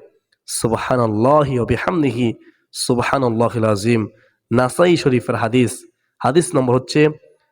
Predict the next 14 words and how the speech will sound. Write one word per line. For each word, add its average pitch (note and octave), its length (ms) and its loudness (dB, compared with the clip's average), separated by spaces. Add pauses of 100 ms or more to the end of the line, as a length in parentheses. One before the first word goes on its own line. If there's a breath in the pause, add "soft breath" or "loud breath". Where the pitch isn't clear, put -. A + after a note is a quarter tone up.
(360)
নয় C3 100 4
হাজার B2+ 340 0 (420)
চারশত C3 600 0 (500 soft breath)
আটচল্লিশ D3+ 540 -2
নম্বর A2+ 200 0
হাদিস। A2 500 -2 (680)
উবাই G3 200 4
বিন G3+ 180 0
কাব C3+ 360 2 (520)
রাদিয়াল্লাহু D#3+ 640 4
তাআলা C3 280 2
আনহু C3+ 120 0
থেকে C3 240 -2
বর্ণিত C#3+ 520 2